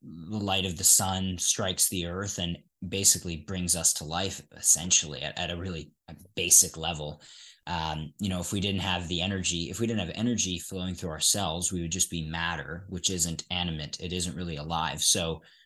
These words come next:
basically, by definition, we are like antennae. And yeah, we're receiving, uh, energy, but also, as you said, di-, all kinds of different inputs, um, different frequencies. And then, yeah, we're re-emitting different <laughs> energy. And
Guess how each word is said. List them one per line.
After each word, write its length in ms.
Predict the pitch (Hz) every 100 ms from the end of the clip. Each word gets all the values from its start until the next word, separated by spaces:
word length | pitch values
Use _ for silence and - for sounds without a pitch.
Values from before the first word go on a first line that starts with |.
| _ _ - 90 - _ 104 92 - _ -
basically, 480 | 113 - 123 104
by 200 | 87 85
definition, 800 | 87 90 82 80 73 113 - 76
we 120 | 73
are 140 | 69 65
like 220 | 73 -
antennae. 460 | 71 - 76 69 71
And 80 | 78
yeah, 180 | 101 90
we're 220 | 82 80
receiving, 840 | 82 - 95 95 95 90 87 85 _ _ _ _ - - - -
uh, 100 | 85 -
energy, 580 | 92 107 110 98 101 101
but 100 | 87
also, 300 | 80 82 -
as 160 | 78 78
you 80 | 76
said, 380 | - 73 71 87
di-, 180 | 92 -
all 180 | 92 95
kinds 360 | - 90 90
of 80 | 90
different 340 | 90 - 85 -
inputs, 800 | 90 90 98 95 - - - - _ -
um, 280 | 78 71 76
different 320 | 90 - 85
frequencies. 1000 | - 98 87 92 87 - 73 85 92 -
And 120 | 87
then, 220 | 80 80
yeah, 160 | 85 101
we're 220 | 82 85
re-emitting 720 | 82 87 90 85 90 95 87 85
different 400 | 87 85 73 101
<laughs> 0 |
energy. 480 | 85 82 87 80
And 160 | 82